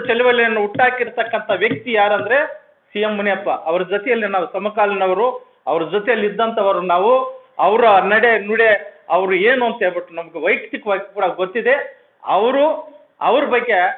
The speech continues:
ಆ, ಕೊಡುಗೆ ಏನಂತ ಹೇಳಿದ್ರೆ, ನಿಜವಾಗ್ಲೂ ಹೇಳ್ಬೇಕಂದ್ರೆ, ನಾವು ಊಟ ಇಲ್ಲದೆ ಹಸುವಿನಿಂದ ನಾವು ಹೋರಾಟಗಳು ಮಾಡಿದ್ದೀವಿ ಈ ಜನ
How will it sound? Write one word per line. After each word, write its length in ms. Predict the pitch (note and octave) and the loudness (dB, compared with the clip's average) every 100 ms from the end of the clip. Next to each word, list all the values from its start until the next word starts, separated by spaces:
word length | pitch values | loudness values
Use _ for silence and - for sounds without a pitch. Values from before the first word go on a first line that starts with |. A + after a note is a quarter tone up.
| - _ - | -10 _ -4
ಆ, 460 | F3 F3 E3+ E3 D#3 | 0 2 2 2 -2
ಕೊಡುಗೆ 380 | D3+ A#3+ B3+ B3 | -2 -2 2 2
ಏನಂತ 380 | A3+ G#3 G3 | 2 0 -2
ಹೇಳಿದ್ರೆ, 320 | F3+ E3+ D3 A#2 - _ _ _ - | -2 -2 -4 -6 -12 _ _ _ -20
ನಿಜವಾಗ್ಲೂ 480 | C#3+ F#3 G#3+ G3 F#3 | -8 -4 -2 0 0
ಹೇಳ್ಬೇಕಂದ್ರೆ, 1000 | G#3+ G3+ G3 G3 E3+ E3+ A#3 B3 - _ _ _ _ _ - E3+ E3+ D#3 D3+ | 0 0 -2 -4 -2 0 2 0 -6 _ _ _ _ _ -10 -4 -2 0 -2
ನಾವು 300 | D#3+ E3+ F3 | -2 -2 -2
ಊಟ 220 | G#3 - | -4 0
ಇಲ್ಲದೆ 760 | B3+ A3+ A3+ A3 G#3 C#3 - - | 4 6 4 2 0 0 -6 -4
ಹಸುವಿನಿಂದ 640 | E3 A3 D#4+ C#4+ C4 B3 A3+ | -2 0 0 0 0 0 0
ನಾವು 300 | G3+ G3 G3 | 0 0 0
ಹೋರಾಟಗಳು 440 | G3+ G3 F#3 F3 | 0 -2 -4 -6
ಮಾಡಿದ್ದೀವಿ 580 | E3+ F3 E3 D#3+ C3 - | -4 -4 -4 -6 -6 -8
ಈ 100 | F3 | -8
ಜನ 160 | E3+ | -4